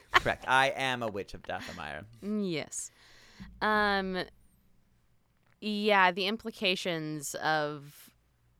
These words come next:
Speaker 2: what happened in the end there are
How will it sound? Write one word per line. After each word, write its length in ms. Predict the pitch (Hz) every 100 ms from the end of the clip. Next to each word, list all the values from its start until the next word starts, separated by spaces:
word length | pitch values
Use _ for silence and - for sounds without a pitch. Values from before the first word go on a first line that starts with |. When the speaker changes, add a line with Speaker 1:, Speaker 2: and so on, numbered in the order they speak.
| _ _ _ _ _ _ _ -
Speaker 2:
what 260 | 165 151 175
happened 560 | 175 160 165 165 160 -
in 120 | 165
the 140 | 156
end 280 | 147 151 151 -
there 560 | 143 139 131 127 135 - _
are 600 | 147 147 139 135 143 151